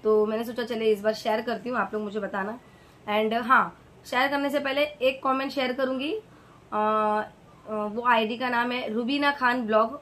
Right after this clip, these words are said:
उन्होंने मुझे कल, वो मतलब कल, उन्होंने कल नहीं, मतलब इसके पहले भी बहुत बार मुझे comments किए, but कल के video में मुझे comments बोले क्या, लिख के भेजे क्या, "मेरा नाम ले लेना।" तो रुबीना sister, कैसे हो आप? तो thank you so much।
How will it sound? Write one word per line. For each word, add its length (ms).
उन्होंने 200
मुझे 220
कल, 480
वो 100
मतलब 400
कल, 400
उन्होंने 320
कल 240
नहीं, 100
मतलब 200
इसके 160
पहले 240
भी 80
बहुत 200
बार 180
मुझे 160
comments 360
किए, 120
but 100
कल 160
के 280
video 260
में 80
मुझे 220
comments 400
बोले 280
क्या, 540
लिख 140
के 100
भेजे 220
क्या, 120
"मेरा 200
नाम 280
ले 120
लेना।" 240
तो 420
रुबीना 340
sister, 280
कैसे 280
हो 120
आप? 200
तो 140
thank 240
you 120
so 100
much। 180